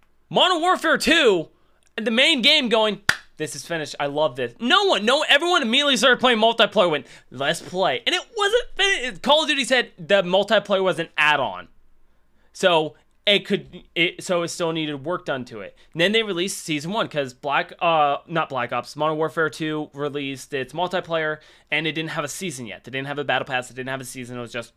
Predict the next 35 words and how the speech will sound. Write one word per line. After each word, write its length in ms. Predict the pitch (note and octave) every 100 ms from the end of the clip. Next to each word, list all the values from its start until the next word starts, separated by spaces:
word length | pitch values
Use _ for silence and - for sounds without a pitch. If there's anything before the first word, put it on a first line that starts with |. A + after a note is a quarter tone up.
| -
they 160 | A#2
released 400 | A#2 A#2 A2+ -
it. 180 | A#2 A2+ - - _
And 100 | E3
then 120 | A3
they 80 | B3+
released 320 | G3+ F#3 F3
the 60 | -
season. 340 | C4 A3 - -
And 80 |
that 180 | C3+ D#3
what 160 | E3+ E3+
gave 220 | D3 C#3+
us 160 | C#3+ -
the 260 | C#3 B2+
fake 520 | A#2+ - C#3+ C#3 C#3+ _ -
hardcore 800 | - C#3 C3+ B2+ C3 B2 A#2+ A#2+
and 160 | A2+ A2+
all, 340 | - B2+ B2+ C3
some 220 | D3 C3+
other 180 | C3+ C3+
game 300 | B2+ A#2+ B2+
modes 400 | B2 B2 B2 A#2
and 260 | A2 G#2 G#2
s-, 140 | - -
another 460 | C#3+ B2+ B2 C3 B2+
map, 280 | B2 A#2+ B2
or 100 | C#3+
they 100 | C3
gave 200 | C#3 C#3
us 80 | B2+
the 80 |
original 340 | B2+ B2+ - B2
maps 300 | A#2+ A2+ -
back. 380 | A#2 A2+ A#2